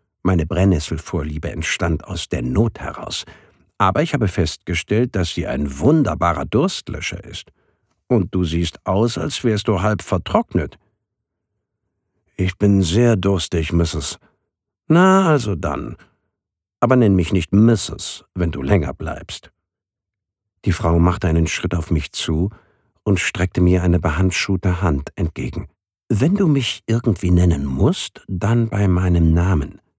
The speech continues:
Dulcie, Dulcie Piper.“ Diese bodenständige Förmlichkeit ist reizend, aber unnötig. Ich hatte wochenlang im Freien geschlafen, und plötzlich wurde mir bewusst, wie abgerissen ich aussehen musste,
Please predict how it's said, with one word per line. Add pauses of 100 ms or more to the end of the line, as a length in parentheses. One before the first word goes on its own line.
Dulcie, (400)
Dulcie (100)
Piper.“ (920)
Diese
bodenständige
Förmlichkeit
ist
reizend,
aber
unnötig. (1700)
Ich
hatte
wochenlang
im
Freien
geschlafen, (460)
und
plötzlich
wurde
mir
bewusst, (340)
wie
abgerissen
ich
aussehen
musste,